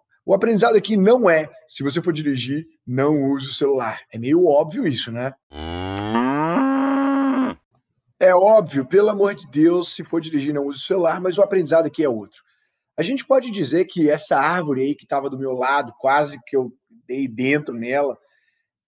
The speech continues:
a gente pode dizer que ela foi um sinal na minha vida. E um sinal é simplesmente algo que, obviamente, sinaliza, que traz um ponto de atenção aí, independente de quem mandou o sinal.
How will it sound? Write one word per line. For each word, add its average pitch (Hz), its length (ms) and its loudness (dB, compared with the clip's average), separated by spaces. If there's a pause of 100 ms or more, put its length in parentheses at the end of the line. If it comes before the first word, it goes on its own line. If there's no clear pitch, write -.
(140)
a 190 80 -2
gente 294 160 -6
pode 339 160 -6
dizer 285 180 -2
que 285 60 -4
ela 269 140 2
foi 262 120 -8
um 254 60 -8
sinal 165 320 0
na 165 60 0
minha 143 180 0
vida. 110 340 -6 (160)
E 160 120 -4
um 208 80 2
sinal 202 500 2
é 226 60 0
simplesmente 214 680 -4
algo 214 320 2
que, 311 280 -4 (200)
obviamente, 139 640 -6
sinaliza, 143 840 -2 (360)
que - 100 -12
traz 220 240 4
um 202 100 2
ponto 190 300 0
de 196 80 2
atenção 165 600 -2
aí, 110 180 -8 (260)
independente 143 540 0
de 139 160 2
quem 143 300 -2
mandou 117 260 -4
o 117 80 -12
sinal. 110 320 -12